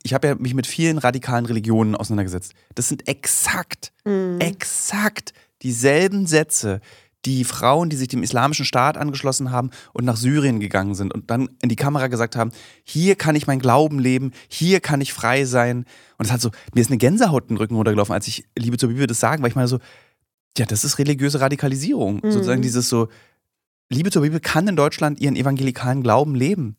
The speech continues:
Speaker 1: Das ist, niemand stellt sich ihr in den Weg dazu.
Speaker 2: Mhm.
Speaker 1: Sie ist in x Talkshows, sie ist in x Podcasts, sie war in unserem Film. Sie ist sozusagen, sie, äh,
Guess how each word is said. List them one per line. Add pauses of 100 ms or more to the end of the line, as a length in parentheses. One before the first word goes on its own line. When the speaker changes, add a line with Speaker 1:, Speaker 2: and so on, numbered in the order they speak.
(280)
Speaker 1:
Das
ist, (200)
niemand
stellt
sich
ihr
in
den
Weg
dazu.
Speaker 2:
Mhm. (160)
Speaker 1:
Sie
ist
in
x
Talkshows, (180)
sie
ist
in
x
Podcasts,
sie
war
in
unserem
Film. (300)
Sie
ist
sozusagen, (100)
sie, (280)
äh,